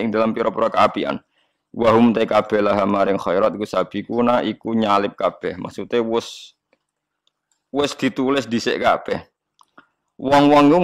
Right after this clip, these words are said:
nglakoni kaapian lan ya pancen catetane dhisik-dhisik wis dadi wong apik fi ilmillahi taala ing dalam ilmune Allah taala. Wa hum khali te ladina laha maring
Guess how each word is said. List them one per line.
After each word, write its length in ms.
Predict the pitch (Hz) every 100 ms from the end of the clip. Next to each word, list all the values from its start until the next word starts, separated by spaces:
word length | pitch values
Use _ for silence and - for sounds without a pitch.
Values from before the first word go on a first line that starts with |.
| 156
nglakoni 400 | 143 139 135 123
kaapian 560 | 113 117 - 117 135
lan 160 | 143 139
ya 160 | 113
pancen 400 | 104 110 107 131
catetane 560 | 123 117 113 - 113 113 107
dhisik-dhisik 560 | 98 95 95 90 117
wis 40 | 120
dadi 200 | 95 104
wong 240 | 95 98
apik 240 | 104 90 -
fi 160 | - 90
ilmillahi 480 | 98 95 95 95 87
taala 240 | 85 98 95
ing 80 | 92
dalam 160 | 92 -
ilmune 240 | 92 92 78
Allah 200 | 50 -
taala. 240 | 50 - - _ _ _ _
Wa 160 | - 107
hum 160 | 120
khali 240 | 117 110 113
te 160 | 104
ladina 480 | 107 104 101 101 98
laha 240 | 95 92 92
maring 320 | 92 92